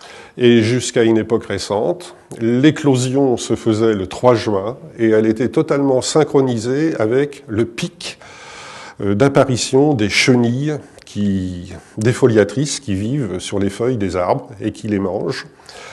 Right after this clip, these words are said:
Et ce synchronisme permettait au maximum de, au moment où les oiseaux ont un besoin maximum de nourriture, puisqu'ils élèvent leurs jeunes, d'avoir un maximum de nourriture disponible. Alors avec le réchauffement,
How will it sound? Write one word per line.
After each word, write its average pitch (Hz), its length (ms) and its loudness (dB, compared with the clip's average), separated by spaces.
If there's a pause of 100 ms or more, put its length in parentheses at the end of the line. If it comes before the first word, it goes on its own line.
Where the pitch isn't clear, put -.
(440)
Et 110 80 -2
ce 101 220 -4
synchronisme 110 680 0
permettait 113 720 0
au 110 100 -2
maximum 117 600 -2
de, 104 200 -2
au 117 140 0
moment 123 320 6
où 107 460 0
les 101 300 2
oiseaux 110 260 0
ont 92 280 -2 (560)
un 98 120 -8
besoin 101 400 0
maximum 117 560 0
de 101 80 0
nourriture, 101 520 -2
puisqu'ils 101 380 -6
élèvent 98 240 0
leurs 87 180 -2
jeunes, 113 300 -4 (320)
d'avoir 104 460 -2 (120)
un 104 100 -2
maximum 113 440 -2
de 107 80 -2
nourriture 101 460 -2
disponible. 104 580 -2 (1200)
Alors 123 260 10
avec 143 260 8
le 165 60 8
réchauffement, 139 760 8